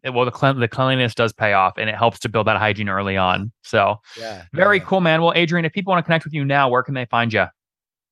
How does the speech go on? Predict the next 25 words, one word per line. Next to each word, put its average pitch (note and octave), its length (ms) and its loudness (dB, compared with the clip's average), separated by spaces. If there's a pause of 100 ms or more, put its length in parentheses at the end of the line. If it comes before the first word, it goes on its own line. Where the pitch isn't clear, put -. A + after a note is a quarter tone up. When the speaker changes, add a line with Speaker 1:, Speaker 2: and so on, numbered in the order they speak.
Speaker 2:
Yeah, E3 160 2
you F3+ 100 -6
know, D#3+ 140 0
LinkedIn F3+ 580 2
or D3+ 120 2
Twitter C#3+ 260 2
is B2 60 -2
the B2 100 -4
best A#2+ 240 0
place. G#2 300 -2
So A#2+ 340 2
Adrian D3+ 380 2
Dayton, C#3 500 2 (260)
I'm A#2+ 100 2
the B2 100 2
o-, - 120 -10 (140)
only C#3 220 4
Adrian B2 220 2
Dayton A#2+ 220 2
on E2+ 80 -4
LinkedIn A#2 300 2
and A2+ 100 2
Twitter. A2+ 300 4
So G2 400 0 (220)
yeah, G2+ 260 0